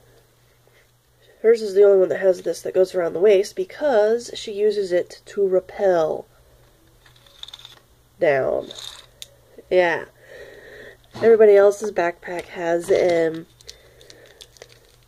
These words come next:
another item, like Barbie's is the vi-, night vision goggles, and so you push a little button on the backpack and the night vision goggles glow. She's also got this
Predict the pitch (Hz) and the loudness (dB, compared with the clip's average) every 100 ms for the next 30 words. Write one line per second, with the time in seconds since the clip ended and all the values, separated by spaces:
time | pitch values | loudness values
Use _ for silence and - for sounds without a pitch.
0 | _ _ _ _ _ - 196 202 202 185 | _ _ _ _ _ -4 4 4 6 4
1 | - 190 190 190 185 180 - - 175 165 | 2 2 4 4 2 -8 -12 -2 0 0
2 | - - - 190 190 202 196 202 190 185 | -10 -20 -18 -6 2 4 4 2 0 -4
3 | 175 185 180 175 175 _ _ - - _ | -2 0 2 0 -4 _ _ -20 -20 _
4 | _ _ _ _ - - 214 202 208 202 | _ _ _ _ -20 -8 2 4 4 4
5 | 196 185 185 175 185 185 180 170 175 - | 0 0 -2 -2 0 0 0 -6 -6 -8
6 | 190 180 175 - _ _ - _ _ _ | -6 -4 -6 -8 _ _ -20 _ _ _
7 | _ - 190 180 170 180 - 175 - 147 | _ -10 -10 -6 -2 -2 -2 -4 -6 -10
8 | - - - 73 - - - - - - | -12 -16 -12 -12 -12 -14 -20 -18 -16 -10
9 | - 151 151 143 139 120 - - 117 101 | -6 -6 -8 -8 -8 -8 -10 -8 -6 -6
10 | - - - _ - - - - - - | -10 -14 -20 _ -20 -20 -20 -20 -20 -20
11 | - - 226 214 220 202 180 180 180 - | -20 -6 -4 -4 -2 -2 -2 -6 -12 -12